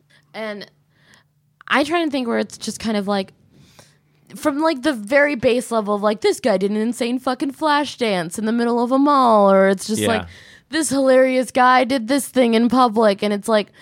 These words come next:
Speaker 1: we get one tiny glimpse of it and we share the fuck out of it and we love it, but it's just kind of like, but can you commit to that person's level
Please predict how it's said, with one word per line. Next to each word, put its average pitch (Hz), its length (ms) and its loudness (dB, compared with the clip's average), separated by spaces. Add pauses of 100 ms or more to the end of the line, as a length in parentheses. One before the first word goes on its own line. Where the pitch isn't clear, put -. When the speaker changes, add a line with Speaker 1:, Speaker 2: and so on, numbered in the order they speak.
(220)
Speaker 1:
we 262 160 0
get 254 180 -2
one 226 220 2
tiny 233 300 -4
glimpse 190 320 -4
of 190 120 0
it 185 120 2
and 185 40 -2
we 175 120 0
share 190 240 -2
the 185 80 0
fuck 175 260 -4
out 170 140 -2
of 175 120 -4
it 175 140 -4
and 180 100 -6
we 170 140 -2
love 165 240 -2
it, 196 180 -2
but 196 120 -2
it's 180 160 -4
just - 200 -6
kind 190 220 -4
of 175 80 -4
like, 180 200 0 (400)
but 220 140 -2
can 208 280 -2
you 214 100 0
commit 175 460 0
to 180 100 -2
that 160 240 -2
person's 147 500 -6
level 143 680 -6